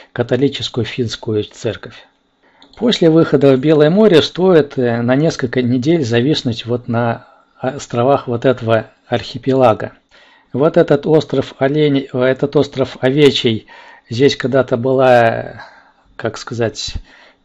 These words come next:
пил-, а, лесозавод здесь когда-то был, поэтому он сильно замусорен остатками лесопиления. Горбыли там всякие, обрезки, там даже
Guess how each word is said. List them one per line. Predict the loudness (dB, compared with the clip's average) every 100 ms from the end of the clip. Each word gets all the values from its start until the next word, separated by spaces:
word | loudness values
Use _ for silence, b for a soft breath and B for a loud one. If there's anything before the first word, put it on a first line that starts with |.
| _ -8
пил-, | 0 0 0 -4 B B B _ _ _ _ _ _ _ _
а, | -4 -2 0
лесозавод | -2 -2 -2 0 2 0 -2
здесь | -4 -2
когда-то | 0 0 2 2
был, | 2 2
поэтому | 2 4 2 2
он | 2 0
сильно | 0 0 0
замусорен | 0 0 -2 0 2 4 2 -4 B B B
остатками | -6 -4 2 2 2 -4 -2 -4 -6 _ B B B B B B B -8
лесопиления. | 0 0 0 -6 -4 2 4 4 2 -4 -8 B B
Горбыли | -8 -4 -2 0 2 2
там | 0 -2
всякие, | 0 -2 0 0
обрезки, | 2 2 2 0 -2 0 0
там | 0 0
даже | 0 2 2 0 -2